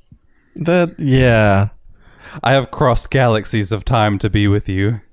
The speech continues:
Speaker 1: But no, no, here's, okay, here's how that can work. Um, so, <laughs> God, I'm d-, such a nerd. So,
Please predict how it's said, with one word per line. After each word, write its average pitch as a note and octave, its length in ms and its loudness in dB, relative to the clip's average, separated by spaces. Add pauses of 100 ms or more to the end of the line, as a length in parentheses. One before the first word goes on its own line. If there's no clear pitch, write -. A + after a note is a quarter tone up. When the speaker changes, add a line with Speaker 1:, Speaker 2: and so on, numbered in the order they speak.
(120)
Speaker 1:
But E3+ 220 0
no, D#3 260 2
no, D3 180 4
here's, F3 300 2 (240)
okay, C3 160 0
here's D3+ 180 2
how D#3 140 4
that C3 180 0
can B2 120 0
work. A2 260 0 (420)
Um, G2+ 500 2 (1000)
so, A2+ 480 0 (180)
<laughs> - 1120 -16
God, G3+ 220 -2
I'm G#2 140 -2
d-, - 120 -14 (200)
such - 340 -2
a F#3 40 0
nerd. C3 480 2 (460)
So, D3 500 4